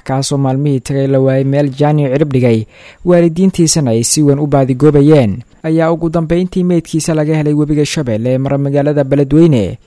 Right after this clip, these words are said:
isagoona jirkiisa ka muuqatay tacadiyaad aad u daran iyo jirdil xad dhaaf ah. Sida ay sheegayaan dadka arkay wiilkan yar, waxa uu ka xirnaa gacmaha iyo lugaha.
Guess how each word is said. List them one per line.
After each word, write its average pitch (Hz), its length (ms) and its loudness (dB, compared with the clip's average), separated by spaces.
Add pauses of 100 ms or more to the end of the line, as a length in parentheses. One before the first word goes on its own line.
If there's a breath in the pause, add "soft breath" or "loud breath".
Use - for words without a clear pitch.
isagoona 135 520 -4
jirkiisa 135 480 -6
ka 160 140 -6
muuqatay 139 440 -6
tacadiyaad 139 580 -4
aad 147 160 -2
u 143 60 -6
daran 143 320 -2
iyo 110 160 -2
jirdil 123 360 -4
xad - 220 -8
dhaaf 160 240 0
ah. 110 200 -2 (760)
Sida 131 220 -4
ay 123 100 -2
sheegayaan 135 560 -2
dadka 147 240 -6
arkay 139 240 -6
wiilkan 139 400 -2
yar, 117 180 -4
waxa 120 260 -6
uu 123 60 -4
ka 139 100 -8
xirnaa 131 360 -6
gacmaha 143 440 -2
iyo 139 140 2
lugaha. 135 540 0